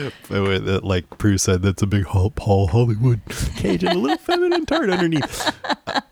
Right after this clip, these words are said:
Speaker 1: Uh, but tar-, tart, so, um, I was confused when I went to the U K and they were talking about tarts, and then they bring out these little pies that look like, to me,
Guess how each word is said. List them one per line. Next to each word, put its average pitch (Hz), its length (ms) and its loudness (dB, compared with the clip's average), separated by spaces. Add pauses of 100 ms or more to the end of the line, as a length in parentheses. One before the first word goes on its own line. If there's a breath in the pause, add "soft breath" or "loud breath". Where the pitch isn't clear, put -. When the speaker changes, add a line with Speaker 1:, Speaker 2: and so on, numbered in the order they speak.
(160)
Speaker 1:
Uh, 120 160 2 (120)
but 107 300 4 (200)
tar-, - 320 0
tart, 131 400 0
so, 110 480 2 (260)
um, 113 540 2 (1300 loud breath)
I 135 160 2
was 196 220 0
confused 113 680 0
when 104 140 2
I 98 100 4
went 98 300 2
to 101 140 -2
the 92 100 0
U 92 160 0
K 98 220 0
and 95 100 2
they 95 80 2
were 92 120 2
talking 98 380 -2
about 87 280 0
tarts, - 460 -2
and 98 140 4
then 95 100 4
they 95 100 2
bring 95 360 0
out 90 160 0
these 90 260 -4
little 101 180 2
pies 107 520 0
that - 120 0
look - 200 -6
like, - 180 -2
to - 80 -8
me, 185 280 0